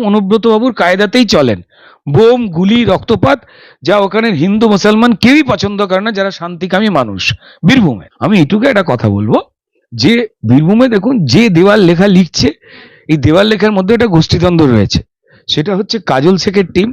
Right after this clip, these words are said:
শতাব্দী রায়ের টিম, যাদের মধ্যে অনুব্রত বাবুদের সঙ্গে শতাব্দী রায় যে কি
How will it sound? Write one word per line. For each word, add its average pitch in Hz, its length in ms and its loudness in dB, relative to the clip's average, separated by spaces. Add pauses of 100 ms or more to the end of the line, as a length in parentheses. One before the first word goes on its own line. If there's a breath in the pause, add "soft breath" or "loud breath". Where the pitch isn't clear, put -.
(420 loud breath)
শতাব্দী 175 480 0
রায়ের 180 340 0
টিম, 202 160 2 (520)
যাদের 156 240 2
মধ্যে 190 220 0
অনুব্রত 170 360 0
বাবুদের 175 360 0
সঙ্গে 202 160 -6
শতাব্দী 160 420 -2
রায় 196 240 0
যে 202 60 0
কি 226 240 2